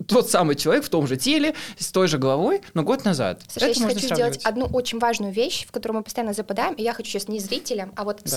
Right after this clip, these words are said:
Speaker 2: самой себе и тебе записать
Speaker 1: Говори в
Speaker 2: послание.
Speaker 1: камеру, да.
Speaker 2: «Дорогие Катя и Саша, привет.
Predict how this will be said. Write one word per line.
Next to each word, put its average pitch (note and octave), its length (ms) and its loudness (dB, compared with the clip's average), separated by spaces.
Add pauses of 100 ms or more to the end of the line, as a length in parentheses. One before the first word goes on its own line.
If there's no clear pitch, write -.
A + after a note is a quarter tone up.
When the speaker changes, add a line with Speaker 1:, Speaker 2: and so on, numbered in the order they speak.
Speaker 2:
самой - 200 -2
себе G3 400 -4
и - 60 -14 (140)
тебе G3+ 320 -4
записать - 300 -2
Speaker 1:
Говори F#3+ 160 4
в - 20 2
Speaker 2:
послание. F#3 280 2
Speaker 1:
камеру, - 180 -2
да. B2 160 0 (280)
Speaker 2:
«Дорогие A3 460 0
Катя - 300 -2
и - 100 -12
Саша, F#3+ 480 -4 (320)
привет. B3 440 -4